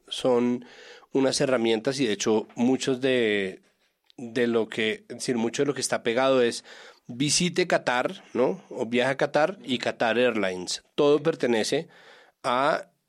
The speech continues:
la familia Al Thani. Entonces, e-, eso es, es la forma como ellos se posicionan y es una jugada geopolítica. Y la crítica existe, pero hay varias cosas. Lo primero es que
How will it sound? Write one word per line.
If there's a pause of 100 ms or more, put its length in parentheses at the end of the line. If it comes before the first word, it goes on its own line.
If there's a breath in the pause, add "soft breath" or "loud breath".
(120)
la
familia
Al
Thani. (720)
Entonces, (360)
e-,
eso
es, (220)
es
la
forma
como
ellos
se
posicionan
y
es
una
jugada
geopolítica. (1400 loud breath)
Y
la
crítica
existe,
pero
hay
varias
cosas.
Lo
primero
es
que